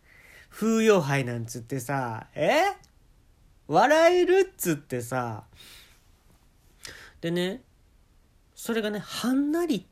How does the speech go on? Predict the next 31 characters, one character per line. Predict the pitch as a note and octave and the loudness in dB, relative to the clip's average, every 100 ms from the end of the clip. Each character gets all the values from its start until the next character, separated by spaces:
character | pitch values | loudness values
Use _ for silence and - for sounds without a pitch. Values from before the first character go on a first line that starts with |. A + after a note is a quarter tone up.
| _ | _
て | - | -10
い | B2+ A#2 | -6 -6
う | A2 | -8
ね、 | A2+ | -8
お | A#2 | -8
店 | B2+ C3 | -8 -8
な | A#2+ | -10
ん | G#2+ | -10
で | G#2 | -14
す | - | -18
よ。 | - A#2+ _ _ _ _ _ _ _ _ _ _ _ _ | -20 -20 _ _ _ _ _ _ _ _ _ _ _ _
う | D#3+ | -6
ん。 | D3+ B2+ A#2 - - - - - - - | -4 -6 -8 -14 -20 -20 -20 -20 -18 -8
で | E3 | -2
ね、 | D#3+ C3 A2+ - _ _ _ _ _ _ _ _ _ _ _ - | 0 -2 -6 -16 _ _ _ _ _ _ _ _ _ _ _ -20
そ | - F#3 | -12 -6
の、 | F3+ F3 E3+ E3+ E3+ - | -4 -2 -2 -4 -6 -8
一 | G3+ | -12
階 | - - C4 | -4 0 2
で | |
や | A#3+ | 2
っ | C#4 | -2
て | - C4+ | -2 -4
る | A#3+ | -4
ん | B2 | -6
で、 | A2+ A#2+ A2 - - _ _ - | -6 -8 -10 -14 -20 _ _ -12
た | G3+ | -6
ま | B3+ | -4
に | B3 | -4
そ | A#3+ | -4
の、 | G#3 G3+ | -6 -6